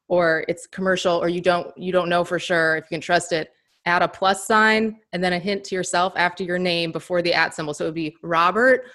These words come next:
plus Beetle Moment at gmail dot com. And then you would know if some random emails you at that address, Beetle Moment shared your email. You can't trust them.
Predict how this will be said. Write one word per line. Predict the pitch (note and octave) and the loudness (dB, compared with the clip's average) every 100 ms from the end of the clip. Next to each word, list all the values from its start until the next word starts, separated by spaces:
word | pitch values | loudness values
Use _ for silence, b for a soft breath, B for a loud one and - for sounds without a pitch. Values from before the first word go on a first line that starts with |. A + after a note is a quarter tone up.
| B | B
plus | - G#3+ A3 A3+ - _ _ _ _ | -2 2 2 -2 -12 _ _ _ _
Beetle | G#3 G#3 G3+ | -4 0 2
Moment | G3 G#3 A#3 A#3 _ - | 2 2 0 -2 _ 0
at | F3+ F3 - | 2 2 0
gmail | E3 F3 E3 | -6 -4 -4
dot | D#3 D3+ | -4 -6
com. | - D3 | -6 -6
And | D#3 | -4
then | F3 | -2
you | G#3 | 0
would | B3 | 2
know | B3 C#4+ G3 F3 B B B - | 2 4 4 2 B B B -14
if | |
some | E3 G#3 | -4 -2
random | G3+ A3 A#3+ G3+ F#3+ | 2 4 4 2 0
emails | G3+ G#3+ F#3+ F3+ | 0 0 0 -2
you | F3 | -4
at | D3 | 0
that | E3+ | 0
address, | F3 G#3 F#3 - | 0 2 2 0
Beetle | - G3 | -2 0
Moment | G3 F#3+ D#3 | 2 0 -2
shared | - D#3+ | -2 -4
your | D#3 | -2
email. | D#3+ E3 - - _ _ _ | -2 -2 -4 -6 _ _ _
You | - | -8
can't | F#3 F#3+ | -4 0
trust | B3+ A#3+ | 0 0
them. | - - | -4 -4